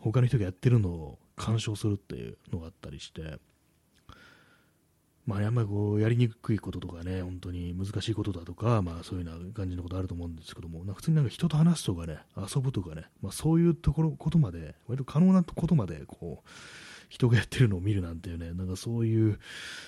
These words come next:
感じになってるっていうのがなんかこう、そのYouTuber以降のね、こう、兆候かななんていうふうにね、こう、文-、文化なのかななんてこと思うんですけども、まあいいのか悪いのか何なのかね、まあ気晴らしにはなりますからね、本当なんか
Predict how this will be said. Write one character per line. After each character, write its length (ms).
感 240
じ 180
に 340
な 100
っ 40
て 220
る 60
っ 40
て 140
い 20
う 40
の 20
が 80
な 80
ん 40
か 120
こ 420
う、 40
そ 80
の 60
YouTuber 1400
以 120
降 180
の 320
ね、 220
こ 380
う、 140
兆 160
候 140
か 100
な 80
な 120
ん 60
て 60
い 60
う 20
ふ 40
う 20
に 160
ね、 240
こ 140
う、 20
文-、 320
文 160
化 120
な 80
の 80
か 100
な 80
な 40
ん 160
て 80
こ 60
と 40
思 140
う 40
ん 40
で 100
す 80
け 60
ど 80
も、 180
ま 100
あ 40
い 60
い 40
の 80
か 80
悪 160
い 40
の 80
か 100
何 140
な 80
の 80
か 120
ね、 180
ま 300
あ 60
気 120
晴 100
ら 100
し 120
に 80
は 60
な 100
り 60
ま 100
す 100
か 100
ら 80
ね、 60
本 120
当 100
な 60
ん 60
か 300